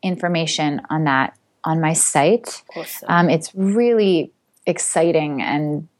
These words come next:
Speaker 1: pretty profound. I'm so excited. I, I've just been doing it with clients, um, for a week, a, a lot of <laughs> clients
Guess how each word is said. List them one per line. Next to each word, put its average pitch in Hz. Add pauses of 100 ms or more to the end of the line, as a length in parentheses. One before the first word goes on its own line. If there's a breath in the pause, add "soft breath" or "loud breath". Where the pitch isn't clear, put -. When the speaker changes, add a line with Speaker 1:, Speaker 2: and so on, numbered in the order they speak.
(120)
Speaker 1:
pretty 214
profound. 156
I'm 143
so 190
excited. 170
I, -
I've 160
just 208
been 180
doing 175
it - (300 loud breath)
with 180
clients, -
um, 147
for -
a 165
week, 160
a, 165
a 175
lot 170
of 175
<laughs> -
clients -